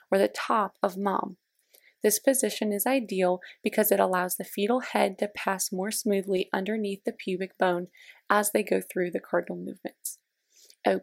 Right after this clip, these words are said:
P, occiput posterior, or as some call sunny side up, is when the head is pointing toward mom's posterior or backside.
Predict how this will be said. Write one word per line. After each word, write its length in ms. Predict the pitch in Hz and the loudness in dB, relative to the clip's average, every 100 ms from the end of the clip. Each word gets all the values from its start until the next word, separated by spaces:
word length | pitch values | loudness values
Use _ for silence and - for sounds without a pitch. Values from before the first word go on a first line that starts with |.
| - | -2
P, 400 | - 285 220 - _ - | 2 2 0 -8 _ -4
occiput 420 | 190 - - 190 - | -4 -4 -4 -4 -4
posterior, 720 | - 269 285 - 190 175 180 185 - - | 4 4 6 2 0 0 -2 -6 -12 -6
or 100 | - | 2
as 160 | 196 196 | 2 2
some 160 | 196 196 | -2 -6
call 300 | - 185 185 | -2 -2 -2
sunny 320 | - 185 196 | -4 -4 -4
side 280 | - 254 254 | 0 2 4
up, 240 | 196 196 _ - _ | 2 0 _ -20 _
is 140 | 208 | -2
when 140 | 202 202 | 2 2
the 80 | 196 | 0
head 280 | - 196 | 0 0
is 200 | 214 240 - | 2 0 -2
pointing 300 | 202 196 190 | -2 0 -2
toward 400 | - - 185 180 | -2 2 2 0
mom's 400 | 180 180 175 - _ | -2 0 0 -8 _
posterior 760 | 269 269 - 190 180 180 180 - | 2 2 0 -2 0 0 -4 -4
or 60 | 196 | -6
backside. 640 | 180 - - - 208 202 | 0 0 2 -2 -2 -8